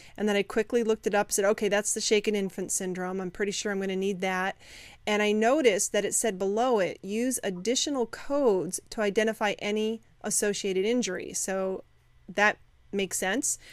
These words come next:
So then I looked up, I noticed that three six two point eight one was also in three answers, B, C, and D.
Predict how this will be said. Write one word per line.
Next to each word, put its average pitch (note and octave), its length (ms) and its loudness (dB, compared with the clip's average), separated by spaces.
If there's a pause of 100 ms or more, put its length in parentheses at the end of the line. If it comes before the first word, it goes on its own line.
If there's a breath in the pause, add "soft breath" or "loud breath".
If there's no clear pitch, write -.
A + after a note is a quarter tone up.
(320 loud breath)
So - 120 -2
then A#3+ 200 10
I A#3 180 4
looked A#3 380 4
up, G#3+ 260 4 (320)
I G#3+ 100 4
noticed A#3+ 320 6
that A3 160 2
three B3+ 240 -4
six - 320 0
two B3 200 -2
point A3 340 -4
eight G3 240 -2
one B3 380 0
was G3 160 -2 (120)
also A3 720 0 (160)
in G3+ 140 0
three G3+ 320 -2
answers, F#3 400 -4
B, G3+ 260 -2
C, F#3+ 320 0
and G3 220 -4
D. C#4 380 0